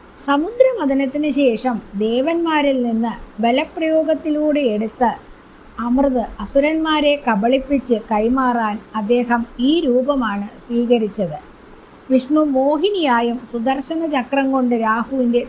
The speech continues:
തല ഛേദിച്ചു എന്നും വിശ്വാസമുണ്ട്. ഹയഗ്രീവൻ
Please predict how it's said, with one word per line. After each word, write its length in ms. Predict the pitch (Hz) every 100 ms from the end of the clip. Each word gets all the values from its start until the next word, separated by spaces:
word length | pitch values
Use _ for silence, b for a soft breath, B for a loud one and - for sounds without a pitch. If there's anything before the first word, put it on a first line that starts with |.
| -
തല 200 | 240 247 320 -
ഛേദിച്ചു 560 | 220 220 220 233 - 262 269 - - - - -
എന്നും 380 | 247 220 214 277 392 - - - - - - - - - - -
വിശ്വാസമുണ്ട്. 880 | 262 254 254 247 240 294 320 302 185 - - - - - - - - - - - - - - - - - - - -
ഹയഗ്രീവൻ 720 | 262 311 277 262 233 175